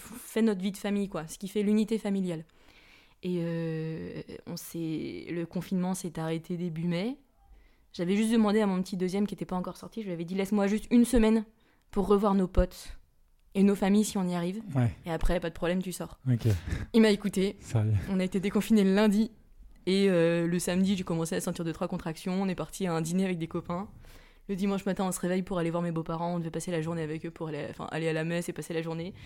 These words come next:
Speaker 1: À huit heures du matin, je suis réveillée par une contraction.
Speaker 2: Cette journée ne se passera pas comme prévu.
Speaker 1: Mais en fait, elle s'est quand même passée comme prévu.
Speaker 2: Ah, mais quand même.
Speaker 1: Je sens une contraction et je me dis, « Ok, là, il faut, faut que je prévoie. Ma valise est pas finie, je la boucle. »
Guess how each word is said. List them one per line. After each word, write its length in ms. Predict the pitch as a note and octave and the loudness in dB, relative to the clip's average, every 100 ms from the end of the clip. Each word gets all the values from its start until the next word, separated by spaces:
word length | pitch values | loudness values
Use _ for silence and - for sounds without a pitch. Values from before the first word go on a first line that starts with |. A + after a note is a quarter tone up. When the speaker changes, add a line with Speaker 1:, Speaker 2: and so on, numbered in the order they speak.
| - - - _ | -18 -20 -20 _
Speaker 1:
À 60 | F3 | -4
huit 160 | G3 A3 | -2 0
heures 100 | G3+ | 0
du 80 | |
matin, 220 | G#3 G3+ A3 | 0 0 -2
je 60 | |
suis 80 | G#3 | -2
réveillée 240 | F#3 G3+ | -2 -2
par 120 | G#3 F#3+ | -2 -4
une 100 | F3+ | -6
contraction. 520 | F3 E3+ - F#3 A3 - _ - | -8 -8 -6 -8 -8 -16 _ -12
Speaker 2:
Cette 200 | - A#2 | -2 -2
journée 300 | G#2+ G#2+ G#2+ | 2 2 2
ne 80 | G#2+ | -2
se 160 | G2 A#2 | -6 -4
passera 260 | G#2 - | -4 -2
pas 140 | A2 G#2 | -2 -2
comme 180 | G2+ F2+ | -2 -4
prévu. 380 | - F2 E2+ A2 - | -2 -2 -2 -4 -4
Speaker 1:
Mais 100 | F3+ | 0
en 40 | |
fait, 220 | F3+ A3 G3+ | 2 2 0
elle 80 | |
s'est 140 | F#3 F#3 | -2 -2
quand 140 | F#3 | 2
même 160 | F#3 F#3+ | 4 4
passée 260 | F#3 - | 2 0
comme 180 | F#3 F3 | 0 2
prévu. 200 | - D#3 | 8 12
Speaker 2:
Ah, 140 | F3 D#3 | 12 12
mais 200 | D3 - | 10 8
quand 220 | - D3 | 8 8
même. 320 | D3+ F3+ D#3+ B2+ - | 10 8 8 6 0
Speaker 1:
Je 80 | - | 0
sens 240 | - A#3 | 4 6
une 80 | A#3+ | 8
contraction 460 | A#3+ A#3 G#3+ C4 | 8 6 6 8
et 40 | B3 | 8
je 80 | G#3+ | 8
me 80 | |
dis, « 200 | G3 A#3 - - - - | 6 4 0 -14 -20 4
Ok, 140 | A3 | 4
là, 220 | A#3 G#3 G#3+ | 6 6 4
il 100 | G3+ | 4
faut, 240 | A3+ G3 F#3 | 2 2 -2
faut 180 | - G#3+ | -2 -2
que 160 | G#3 G3+ | 0 -2
je 80 | - | 0
prévoie. 640 | G3+ F3 F#3 A3 C4+ - | -2 2 4 4 4 0
Ma 220 | F#3+ F#3+ | 2 4
valise 240 | G3 G#3+ G#3+ | 6 4 4
est 40 | |
pas 120 | G3+ | 2
finie, 240 | F#3 A3 A#3+ | 4 4 6
je 60 | |
la 100 | G3+ | 4
boucle. » 320 | E3+ A#3 - | 2 0 -2